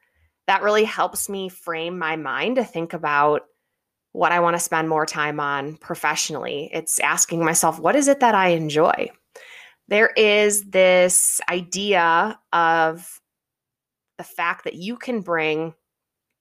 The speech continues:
about three really special, unique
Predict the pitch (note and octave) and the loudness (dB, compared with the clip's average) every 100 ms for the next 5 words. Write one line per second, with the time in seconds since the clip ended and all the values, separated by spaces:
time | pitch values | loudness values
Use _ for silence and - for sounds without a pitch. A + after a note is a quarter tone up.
0 | _ _ G3+ F#3+ E3+ - - - G#3 F3+ | _ _ -4 0 0 -2 -18 -20 -18 -10
1 | A3+ A3 A3+ A#3+ A#3 - - - _ - | -6 -4 -4 -4 -6 -20 -20 -20 _ -14
2 | F3+ A3 A3+ A#3 - G3 F#3+ F#3+ F3+ F3 | -2 0 0 0 0 -2 0 -2 -2 -4
3 | E3+ D#3+ D#3+ - | -2 -2 -6 -20